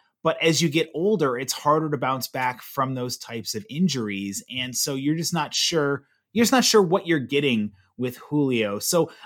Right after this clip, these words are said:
I feel like even though the compensation on the surface is fair enough, it's what the Bills would have to get rid of in the cap casualties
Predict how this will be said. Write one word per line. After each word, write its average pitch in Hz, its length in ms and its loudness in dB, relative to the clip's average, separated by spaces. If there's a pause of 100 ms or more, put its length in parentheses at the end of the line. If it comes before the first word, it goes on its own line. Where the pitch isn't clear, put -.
(100)
I 196 140 6
feel 233 260 4
like 156 360 0
even 190 320 4
though 170 200 6
the 147 100 2
compensation 147 1120 -2
on 131 200 -6
the 127 40 -6
surface 131 600 0
is 127 260 -4
fair 156 420 0
enough, 113 600 -2 (400)
it's 131 240 0
what 156 360 0
the 165 100 -2
Bills 156 340 0
would 139 80 -4
have 139 220 -4
to 139 100 -4
get 120 240 -2
rid 131 280 0
of 107 360 0 (320)
in 123 100 -2
the 123 80 0
cap - 400 -4
casualties 127 880 -4